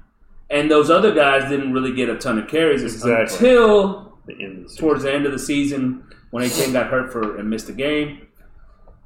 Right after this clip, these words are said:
Speaker 1: Um,
Speaker 2: Which I think is bad coaching. They should have sat there and given these guys an opportunity. I mean, look at all the teams out there that
Speaker 1: Yeah.
Speaker 2: give other running backs opportunities to
Speaker 1: At
Speaker 2: throw the
Speaker 1: least,
Speaker 2: ball.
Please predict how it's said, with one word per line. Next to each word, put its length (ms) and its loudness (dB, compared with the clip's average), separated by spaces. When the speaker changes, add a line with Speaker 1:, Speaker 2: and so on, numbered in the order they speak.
Speaker 1:
Um, 840 -2
Speaker 2:
Which 200 -4
I 100 2
think 160 0
is 100 -2
bad 280 0
coaching. 340 -6
They 140 -2
should 160 -4
have 100 -4
sat 160 -6
there 180 -2
and 260 -14
given 300 -6
these 140 -16
guys 240 -2
an 100 -4
opportunity. 480 -4
I 40 -6
mean, 300 -10
look 140 -4
at 80 4
all 380 -2
the 100 -10
teams 640 -6
out 220 -6
there 160 -6
that 180 -10
Speaker 1:
Yeah. 200 0
Speaker 2:
give 260 -2
other 220 0
running 220 -4
backs 240 -4
opportunities 560 -8
to 360 -8
Speaker 1:
At 40 4
Speaker 2:
throw 80 4
the 60 4
Speaker 1:
least, 140 4
Speaker 2:
ball. 400 -6